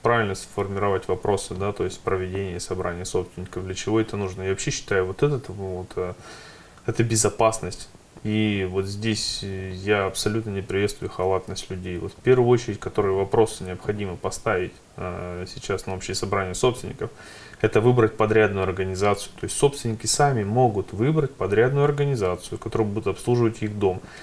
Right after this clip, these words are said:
Как общее газовое оборудование в доме, так и внутриквартирное.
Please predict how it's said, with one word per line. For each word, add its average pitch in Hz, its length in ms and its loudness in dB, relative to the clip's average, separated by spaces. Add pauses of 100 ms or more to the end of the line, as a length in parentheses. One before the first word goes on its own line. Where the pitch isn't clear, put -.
(240)
Как - 300 0
общее - 500 2
газовое 104 380 4
оборудование 98 540 2
в 90 60 -6
доме, 90 300 -4 (140)
так 110 200 4
и 113 40 4
внутриквартирное. 120 920 2